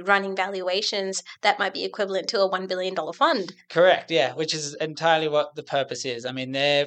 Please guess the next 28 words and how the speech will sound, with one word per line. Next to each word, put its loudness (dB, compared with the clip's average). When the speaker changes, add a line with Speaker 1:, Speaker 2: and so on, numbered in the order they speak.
Speaker 2:
pushing -6
our -4
products, -6
not 0
necessarily 4
first, 6
but 2
they're 0
aware 0
that -4
we're -2
kind -4
of -10
gonna -4
keep -4
sending -2
them -6
more -6
and -6
more -4
work 0
across -2
the -12
board, -12
across -4
the -8
year, -2
across -6